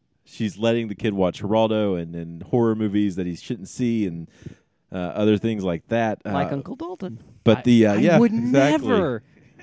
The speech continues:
Speaker 3: I would never.
Speaker 1: Uh, but the moment when,
Speaker 3: To a
Speaker 1: uh,
Speaker 3: child of that tender age?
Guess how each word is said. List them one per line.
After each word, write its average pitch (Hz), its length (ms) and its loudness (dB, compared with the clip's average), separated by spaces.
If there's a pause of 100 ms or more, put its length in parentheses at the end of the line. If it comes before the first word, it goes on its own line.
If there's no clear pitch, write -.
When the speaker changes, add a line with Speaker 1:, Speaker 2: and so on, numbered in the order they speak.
(380)
Speaker 3:
I 220 80 -12
would 254 200 -2
never. 277 840 0
Speaker 1:
Uh, 95 340 0 (120)
but 120 180 4
the 123 80 0
moment 143 380 2
when, 120 200 2
Speaker 3:
To 294 140 4
a 269 60 2
Speaker 1:
uh, 190 40 -4
Speaker 3:
child 294 560 2
of 254 120 0
that 302 200 2 (200)
tender 294 380 0
age? 339 440 -6